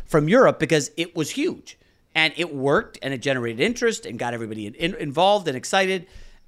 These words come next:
and, uh, they're kinda taking a page out of their book, and I don't know. All right, Rob, it's fine. We could disagree on some stuff.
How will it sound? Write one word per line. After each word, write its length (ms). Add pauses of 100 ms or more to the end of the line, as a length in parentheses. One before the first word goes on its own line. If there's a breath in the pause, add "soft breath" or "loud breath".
(100)
and, 340 (880)
uh, 80 (100)
they're 120
kinda 260
taking 260
a 40
page 260
out 80
of 80
their 80
book, 300
and 160
I 240
don't 200
know. 220
All 80
right, 180
Rob, 220
it's 160
fine. 240
We 80
could 140
disagree 340
on 80
some 120
stuff. 220